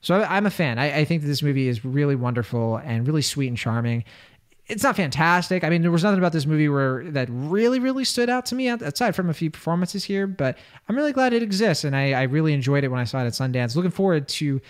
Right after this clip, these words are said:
revisiting again. I did forget to, my disclosure. Now, I saw this movie before it was acquired by Apple, um, so it's available on Apple T V Plus. That said, I do, I do work for Apple, so, you know, I have a little bit of conflict of interest there. That's,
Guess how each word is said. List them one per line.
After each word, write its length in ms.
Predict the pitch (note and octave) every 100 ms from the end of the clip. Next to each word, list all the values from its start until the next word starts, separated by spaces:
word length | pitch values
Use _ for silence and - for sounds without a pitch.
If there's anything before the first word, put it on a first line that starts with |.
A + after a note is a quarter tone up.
| - -
revisiting 520 | D3+ D3 D#3+ D3+ D3 C#3
again. 400 | B2 C3+ B2+ A#2+ _ _ _ _ _ _
I 60 | D#3
did 160 | D#3+ F3
forget 240 | F3 E3+
to, 80 | E3
my 200 | D#3 D3
disclosure. 680 | C3 - D#3+ E3 A#2+ A2+ A2 - -
Now, 100 | C#3+
I 100 | C3
saw 260 | - A3 C4+
this 120 | G#3+
movie 140 | G3+
before 300 | F3 D3+ F#3
it 20 |
was 100 | E3+
acquired 440 | C#3+ - D3 D3 C#3
by 100 | C3
Apple, 500 | B2 B2+ F#2 F#2 G#2+ _ _ _ _ _
um, 240 | - A#2 A2
so 140 | A#2+
it's 100 | A#2
available 320 | B2 D3 D3+
on 80 | C#3+
Apple 180 | C#3 C#3
T 140 | -
V 140 | B2+ A#2+
Plus. 360 | C3 A2+ - - _ _ _
That 140 | A#2+
said, 360 | - G#3+ D#3 D#3+ - _ _ _
I 120 | -
do, 360 | C3+ E3 D#3 A3
I 100 | D3
do 200 | C#3 E3
work 240 | D#3 E3
for 100 | -
Apple, 380 | F3 C#3+ C3+ D#3+
so, 160 | D#3 D3+
you 140 | C#3
know, 120 | C3
I 120 | B2+ C3
have 200 | C#3 C#3
a 40 |
little 160 | D3 D3+
bit 80 |
of 80 | D3
conflict 340 | - D#3 F3+ E3
of 80 |
interest 280 | D3+ C#3+ C#3
there. 180 | C#3+ C#3+
That's, 360 | C#3 C#3+ -